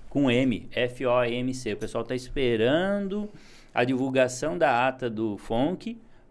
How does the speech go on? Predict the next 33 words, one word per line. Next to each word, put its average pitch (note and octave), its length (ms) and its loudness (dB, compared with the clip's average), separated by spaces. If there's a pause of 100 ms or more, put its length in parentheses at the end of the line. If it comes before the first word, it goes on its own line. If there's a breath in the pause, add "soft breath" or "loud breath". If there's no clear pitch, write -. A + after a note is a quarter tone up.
pra C#3 200 0
poder C3+ 500 -2 (140)
ter, A#2+ 300 -6 (460 soft breath)
é, G2+ 560 0
saber - 540 -2 (100)
que - 80 -8
pé C#3 240 0
que C#3+ 140 -8
tá A2+ 180 0
indo B2+ 380 0
o - 40 0
mercado, A#2 560 0
que G#2 140 -8
pé B2 180 -2
que A#2+ 100 -10
tá A2+ 120 -2
indo. A#2+ 180 -2
Então, C3+ 220 -6 (300 loud breath)
o A#2 140 0
mercado A#2+ 420 0
internacional C3 720 -2
tá C#3 100 -8
com C3+ 120 -8
essa C3+ 200 -8
cautela G#2 680 -8 (120)
por - 120 -12
causa G#2+ 300 -4
do A2+ 100 -8
fonc, G#2 680 -6 (260)
F B2+ 400 -4
O B2+ 160 -2
M A#2+ 300 -4
C. - 360 -2